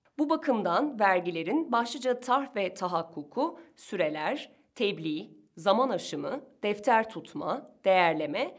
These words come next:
vergi anlaşmazlıkları ve çözüm yolları vergi usul hukukunun konusuna girer. Vergi hukukunun vergi ödevlerine aykırılıkları ve bunlara uygulanan ceza yaptırımlarını kapsayan bölümüne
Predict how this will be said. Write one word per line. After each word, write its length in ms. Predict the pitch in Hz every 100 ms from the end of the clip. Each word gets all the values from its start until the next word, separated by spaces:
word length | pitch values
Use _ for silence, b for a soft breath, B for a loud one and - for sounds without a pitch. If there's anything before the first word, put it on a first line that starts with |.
| B B
vergi 300 | 220 226 277
anlaşmazlıkları 1120 | 320 302 233 226 202 180 170 165 156 147 302 240
ve 280 | 247 233
çözüm 360 | - 240 233 302
yolları 540 | 269 226 202 202 226 214
vergi 360 | 196 196 226 -
usul 300 | 202 - 302
hukukunun 800 | 233 - 156 - - 262 302 -
konusuna 420 | 190 147 - -
girer. 480 | 160 151 - - - _ _ b b b b
Vergi 300 | 220 226 233
hukukunun 760 | 269 254 226 202 - 151 269 - 233
vergi 320 | 240 247 339
ödevlerine 520 | 302 277 247 233 226
aykırılıkları 960 | 208 202 202 196 180 175 160 165 262 269
ve 180 | 226 226
bunlara 300 | 240 247 277
uygulanan 640 | 330 269 247 233 226 208 185
ceza 380 | 175 170 226
yaptırımlarını 760 | 277 220 214 208 185 185 170 170
kapsayan 600 | 196 180 - 196 165 147
bölümüne 560 | 190 170 151 175 339